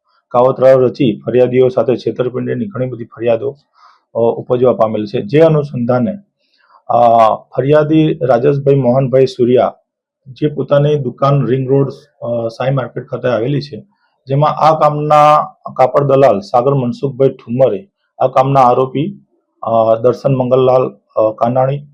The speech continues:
તેમજ શૈલેષ શંભુભાઈ કાનાણી નાઓને પરિચય કરાવી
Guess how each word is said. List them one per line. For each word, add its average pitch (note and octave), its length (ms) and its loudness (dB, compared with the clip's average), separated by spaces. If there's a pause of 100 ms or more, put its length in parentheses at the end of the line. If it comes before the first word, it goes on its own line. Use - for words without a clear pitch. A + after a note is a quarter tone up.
તેમજ B2 260 -2
શૈલેષ C3 460 2 (800)
શંભુભાઈ B2 420 0
કાનાણી B2+ 360 0
નાઓને A#2+ 560 0 (160)
પરિચય B2+ 360 0
કરાવી C3 440 0